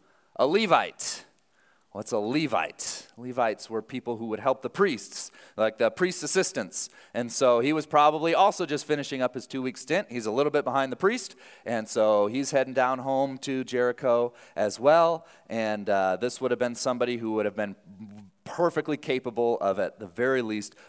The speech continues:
binding up this man's wounds so he wouldn't just continue to bleed and die right there on the side of the road. And, uh, what does the Levite do? Uh, fails again, right? Cross over to the other side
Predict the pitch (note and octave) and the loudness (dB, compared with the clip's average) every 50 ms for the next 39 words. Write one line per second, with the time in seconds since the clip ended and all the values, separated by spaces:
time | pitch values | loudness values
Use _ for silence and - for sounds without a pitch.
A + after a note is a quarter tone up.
0 | _ - B2+ B2 C3 C3+ C3 B2+ A#2+ A#2 A#2 - - A#2 A2+ - - G#2+ G#2 G#2+ | _ 0 2 2 2 2 0 -4 -2 -2 -2 -2 0 -4 -4 -4 -4 -6 -6 -4
1 | G#2 G#2 G2 G#2+ C#3 G3+ A3 F#3+ E3 D#3 D3+ C#3+ - D3 C3+ B2+ B2 A#2+ B2 B2 | -4 -6 -6 -2 0 2 2 2 2 0 -2 -4 -2 0 0 0 0 0 -2 -4
2 | A#2+ A2+ A#2 B2 A2+ - - - B2 G#2+ - A#2 G#2 G#2 G#2 G2+ - - G2 F#2+ | -4 -4 -6 -6 -6 -8 -12 -12 -12 -10 -8 -8 -8 -6 -8 -8 -8 -8 -8 -10
3 | G2+ - - - _ - G#2 G#2 G2 G2+ G2 G2 F#2+ F2+ F#2 F2+ E2 E2+ E2+ F2 | -10 -14 -20 -18 _ -6 -4 -4 -4 -4 -4 -4 -4 -6 -6 -6 -6 -4 -4 -4
4 | E2+ F2 E2+ F2 F2+ F#2 F2 - F2 E2 D#2+ D#2 - _ - - - _ - - | -4 -6 -6 -4 -6 -6 -6 -6 -8 -8 -8 -8 -10 _ -20 -20 -20 _ -16 -14
5 | F2+ F2 F2 E2 - E2+ D#2+ D#2 E2 E2+ F#2+ G#2+ C#3+ E3 E3+ E3+ F3 F3 - - | -14 -12 -12 -12 -10 -8 -8 -8 -8 -8 -2 2 2 4 4 2 0 -2 -8 -18
6 | _ _ _ _ _ - G#2 G#2 G2+ F#2+ F#2 F#2 F2+ F2 E2 E2+ F2 F2+ G2+ A2+ | _ _ _ _ _ -12 -8 -6 -6 -6 -4 -2 -2 -2 0 -2 -4 -2 0 0
7 | A#2 - - B2 A#2 G#2 G#2 G2+ - - G#2 G#2 G2 F#2+ G2 B2 D3+ D#3+ C#3 D3 | 0 0 0 -2 -2 -2 -2 -4 -6 -4 -2 -2 0 0 -2 -2 -4 -2 2 4
8 | C3 B2+ B2+ - - - A2+ - E3 F3 F3 F3 E3+ E3+ E3 D#3+ - _ - _ | 4 4 4 0 -4 -10 -8 -2 0 2 2 2 2 0 -2 -6 -12 _ -20 _
9 | _ - - A#2 A2+ A2 G#2+ G2+ G2 F#2+ F2+ F2+ - - - A#2 G2+ F#2 F2 E2 | _ -2 0 2 2 4 4 4 4 4 2 0 -2 -2 -2 0 0 0 0 -2
10 | D#2 D#2 - - - - - - - - - A2 G2+ E2+ D2+ - - _ - E2 | -4 -6 -6 -6 -6 -6 -6 -10 -12 -12 -8 -8 -8 -8 -8 -12 -16 _ -8 -4
11 | G2 B2+ D#3 - _ _ _ - - G2 G2+ G2 - - F#2+ F#2 F2+ F2 F2+ E2+ | -4 -4 -4 -4 _ _ _ -8 -6 -6 -6 -4 -4 -6 -6 -6 -4 -6 -8 -10
12 | - - G2 F2+ F2+ F2 F2 - _ _ - _ - - F2+ E2+ F2 E2+ E2 - | -10 -12 -12 -12 -12 -12 -14 -16 _ _ -20 _ -12 -10 -8 -8 -8 -8 -8 -10
13 | - E2+ D#2 D2+ D2+ D#2 D#2 D2+ | -10 -10 -10 -12 -12 -12 -14 -16